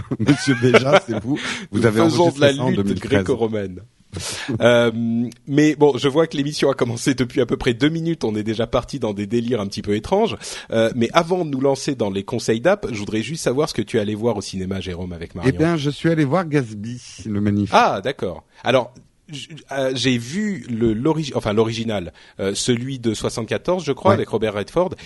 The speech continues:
Speaker 2: et je l'ai trouvé horriblement chiant et nul.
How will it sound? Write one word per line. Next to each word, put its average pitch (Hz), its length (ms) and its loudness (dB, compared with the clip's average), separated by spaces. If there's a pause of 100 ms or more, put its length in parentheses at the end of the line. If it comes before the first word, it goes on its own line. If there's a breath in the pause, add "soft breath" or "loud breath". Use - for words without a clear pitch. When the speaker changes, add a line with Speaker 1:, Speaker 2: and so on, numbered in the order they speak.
(180 loud breath)
Speaker 2:
et 107 100 -6
je 98 80 -10
l'ai 120 100 0
trouvé 131 460 -4 (160)
horriblement 160 1000 0
chiant 139 520 -6
et 110 100 -4
nul. 92 300 -8